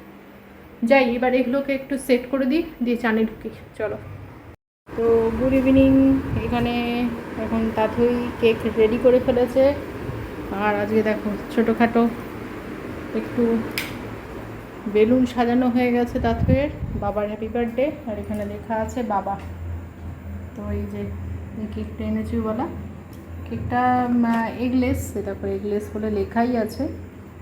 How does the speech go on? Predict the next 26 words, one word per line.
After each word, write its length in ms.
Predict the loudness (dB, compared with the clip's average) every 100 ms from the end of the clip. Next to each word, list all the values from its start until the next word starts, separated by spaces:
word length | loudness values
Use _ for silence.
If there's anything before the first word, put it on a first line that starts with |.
| -14 -14 -12 -8
সেই 160 | -6
জন্য 400 | -2 2 2 2 0
বললো 240 | -4 -4
যে 120 | -4
এটা 220 | -2 -2
বাটারস্কচ 720 | 0 0 0 -4 -4 -4 -4 -2
আর, 180 | -4 -4
আহ, 880 | -8 -8 -6 -4 -4 -4 -4 -4 -6
চকলেট 360 | -2 -2 0 -4 -4
ফ্লেভারের 420 | -8 -6 -6 -6
আছে। 280 | -6 -10 -14 -16 -18 -18 -20 -10
দেখা 180 | -4 0
যাক 120 | 0 0
কেমন। 260 | -2 0 0
এই 160 | 0
কেকটা 300 | -2 -4 -2
আগে 220 | -2 -2 -4
কোনো 220 | -2 0 0 0
সময় 140 | 0
আনা 260 | 0 -2 -2
হয়নি, 380 | -2 -2 -4
ওই 160 | -2 -4 -2
চকলেট 360 | -4 -2 -8 -4
কেকই 260 | -6 -2 -2
আনা 260 | -2 -4
হয়েছে। 380 | -4 -6 -6 -12